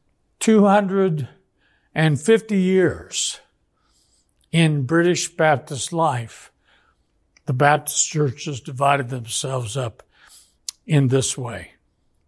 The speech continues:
General Baptist and Particular Baptist. Now, well, here's what I'm gonna do next week, 'cause the pastor has gracious-, graciously given us a total of four weeks to do this,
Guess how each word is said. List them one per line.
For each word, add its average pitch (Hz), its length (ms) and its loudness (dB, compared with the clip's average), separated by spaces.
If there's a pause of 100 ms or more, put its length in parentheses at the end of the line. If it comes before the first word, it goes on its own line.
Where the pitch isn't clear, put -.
General 180 420 2
Baptist 147 720 -4 (540)
and 127 160 -2
Particular 123 480 -8
Baptist. - 760 -10 (360)
Now, 143 360 2
well, 131 200 -2
here's 175 220 2
what 196 120 4
I'm 190 60 0
gonna 160 140 -2
do 147 160 -2
next 131 340 -2
week, 107 320 -12 (800)
'cause 143 160 0
the 127 80 -8
pastor 156 440 -2
has 135 120 -6
gracious-, 151 600 -4 (100)
graciously 170 800 -2
given 139 380 -4 (560)
us 139 240 0
a 147 100 -4 (420)
total 170 260 4
of 151 100 0
four 175 220 -2
weeks 143 340 -4
to 147 140 -14
do 139 200 -8
this, 113 500 -10